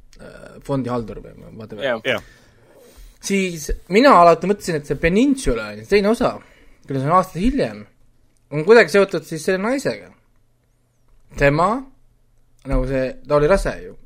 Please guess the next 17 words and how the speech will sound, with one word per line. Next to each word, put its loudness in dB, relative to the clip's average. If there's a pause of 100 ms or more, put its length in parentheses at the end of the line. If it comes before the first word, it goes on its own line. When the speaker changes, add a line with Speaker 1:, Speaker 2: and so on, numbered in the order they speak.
(140)
Speaker 1:
Ja 2
me 0
saime 4
ju, 2 (360)
kus -8
see 0
mees 4
lõpuks -2
ju 0
ütles -10
talle -2
lapse 0
nime, -2 (160)
lapse -8
nimi -4
on -10
see. 2